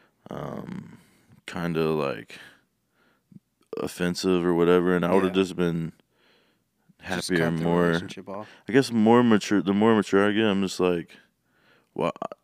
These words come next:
Speaker 1: the pointless things, I don't
Speaker 2: Yeah.
Speaker 1: like, what really matters here?"
Speaker 2: Right.
Speaker 1: And I feel like you can be happy at the end of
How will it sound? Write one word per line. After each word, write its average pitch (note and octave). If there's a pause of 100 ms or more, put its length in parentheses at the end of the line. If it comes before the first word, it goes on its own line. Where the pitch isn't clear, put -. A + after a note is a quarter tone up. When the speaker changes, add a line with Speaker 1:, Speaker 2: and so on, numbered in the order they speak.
(120)
Speaker 1:
the F2+
pointless G2+
things, G2
I F#2
don't F#2
Speaker 2:
Yeah. G#2 (260)
Speaker 1:
like, G2
what A2+
really F#2+
matters E2
here?" - (200)
Speaker 2:
Right. G2+ (840)
Speaker 1:
And E2+ (920)
I F#2
feel G#2
like F#2
you F#2
can F2+
be E2+
happy E2+
at E2
the D#2+
end D#2+
of C#2+